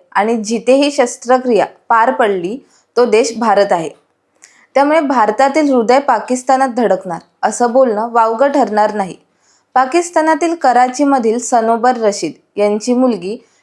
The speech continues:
एकोणीस वर्षीय आयशा हिचे चेन्नईमधील एमजीएम हॉस्पिटलमध्ये नुकतेच ट्रान्सप्लांट करण्यात आले.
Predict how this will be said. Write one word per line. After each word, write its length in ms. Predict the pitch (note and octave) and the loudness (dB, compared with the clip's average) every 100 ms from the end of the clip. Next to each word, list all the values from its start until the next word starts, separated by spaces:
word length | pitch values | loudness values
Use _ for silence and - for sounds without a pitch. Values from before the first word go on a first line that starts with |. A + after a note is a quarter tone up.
| - | -4
एकोणीस 540 | A#3+ A#3 D4 E4 D#4+ | -2 2 0 0 0
वर्षीय 520 | D4 C4 C4 C#4 A3 A#3+ - | 0 0 -2 0 2 2 0
आयशा 420 | G#3+ G#3+ A3 E3 | 0 -2 -2 -4
हिचे 460 | - _ A3+ C#4 | -6 _ -4 -2
चेन्नईमधील 920 | C#4+ C#4+ G#3+ A3 A#3+ C4+ B3+ F#3+ F#3 - _ _ _ | 0 0 0 2 0 0 -2 -4 -8 -10 _ _ _
एमजीएम 640 | A3+ A#3+ B3 C#4 D#4+ D#4 | -2 0 0 0 0 0
हॉस्पिटलमध्ये 720 | A#3+ A3+ C4 B3+ C4 B3+ F#3+ F#3 - | -2 -2 -2 0 0 -2 -4 -6 -6
नुकतेच 680 | A#3 B3 - _ C4 A#3 B3+ - _ _ | -4 -4 -4 _ 2 2 -2 -18 _ _
ट्रान्सप्लांट 600 | - A#3+ A#3+ B3 B3 B3 | -2 0 0 0 0 2
करण्यात 360 | B3 G3+ G3 G3+ | 2 0 0 -2
आले. 260 | G3+ E3 | -2 -2